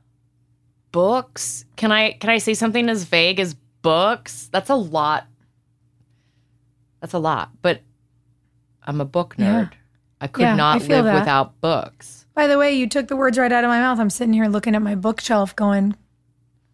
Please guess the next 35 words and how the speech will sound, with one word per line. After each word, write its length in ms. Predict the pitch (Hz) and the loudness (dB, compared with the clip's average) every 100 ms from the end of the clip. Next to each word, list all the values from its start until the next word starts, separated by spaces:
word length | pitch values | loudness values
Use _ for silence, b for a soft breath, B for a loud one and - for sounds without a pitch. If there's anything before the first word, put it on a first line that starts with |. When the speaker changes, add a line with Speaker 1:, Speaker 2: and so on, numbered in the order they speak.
| _ _ _ | _ _ _
Speaker 2:
"Would 180 | 254 247 | -2 0
I 140 | 226 | -2
pick 300 | 208 285 - | -4 -6 -4
one 280 | 226 233 277 | 0 2 0
of 160 | 330 - | -2 0
these 420 | 359 381 403 - | 2 2 2 2
or 120 | 240 | 0
is 140 | 214 214 | 2 2
it 100 | 208 | 2
all 260 | 226 302 | 2 2
of 140 | 330 - | -2 -2
them?" 280 | 359 359 - _ B B B B B B B B | -2 -2 -10 _ B B B B B B B B
Speaker 1:
Like, 160 | 262 | 0
I 120 | 302 359 | 2 2
was 140 | 370 | 2
perfectly 600 | - - - 349 - 294 | 4 4 2 -2 -2 -2
content 520 | - 240 - 196 214 196 | 0 0 2 0 0 0
in 120 | 170 | 2
lockdown 720 | 156 156 - 220 233 247 269 - _ | 2 2 0 2 2 2 -2 -6 _
because 380 | - - 208 208 | -6 -2 -2 0
I 80 | 196 | -2
had 280 | 165 175 151 | 0 -2 0
books. 440 | 220 - - - | 0 -2 -6 -2
Like, 140 | 196 | 0
I 100 | 233 | 2
felt 260 | 262 285 - | 2 2 2
like 160 | 190 165 | 0 2
I 120 | 147 | 2
was 180 | 139 - | 0 0
traveling. 640 | 359 330 302 294 302 294 | 2 4 4 2 2 2
I 100 | 190 | 2
was 120 | 151 165 | 2 0
seeing 360 | 285 320 311 | 0 2 4
Speaker 2:
Yeah. 120 | 262 | 4
Speaker 1:
people. 680 | 208 302 262 269 262 254 262 | 4 2 4 4 4 2 -2